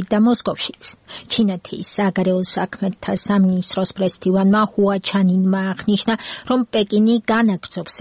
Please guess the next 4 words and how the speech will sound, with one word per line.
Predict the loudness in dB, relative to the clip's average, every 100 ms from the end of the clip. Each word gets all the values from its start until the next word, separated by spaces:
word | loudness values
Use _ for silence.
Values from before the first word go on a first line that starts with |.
| -2
ევროკავშირთან | -2 -2 -2 -4 -6 -4 0 2
მუშაობას | 2 0 0 0 0 -4 -12 -4
პარიზის | -2 0 -2 -2 -2 0
შეთანხმებით | -2 0 -4 -4 -4 -2 -4